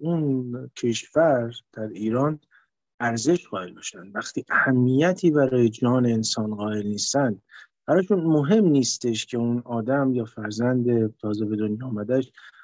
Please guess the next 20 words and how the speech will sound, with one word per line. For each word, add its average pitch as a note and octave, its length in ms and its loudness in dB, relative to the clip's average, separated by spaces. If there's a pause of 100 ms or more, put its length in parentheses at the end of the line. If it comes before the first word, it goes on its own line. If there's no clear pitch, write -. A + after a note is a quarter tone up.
(140)
حالا A#2 140 0
دچار B2+ 440 4 (380)
مشکلن، A#2 840 0
در A2 160 -4
معرض A2 400 -6
خطرن. A#2+ 680 -6 (840)
وقتی D#3+ 360 2 (140)
اهمیتی D3 960 2
به G3+ 160 0
انسان C#3+ 380 0
نمیدن، A#2+ 440 -4
فقط B2 240 -4
خودشون E3+ 580 0
رو D3+ 180 2
می‌بینن B2+ 580 0
و A#2+ 80 -4
مسائل B2+ 680 -2
خودشون C3+ 760 -4
رو B2 100 -2
می‌بینن، B2 520 0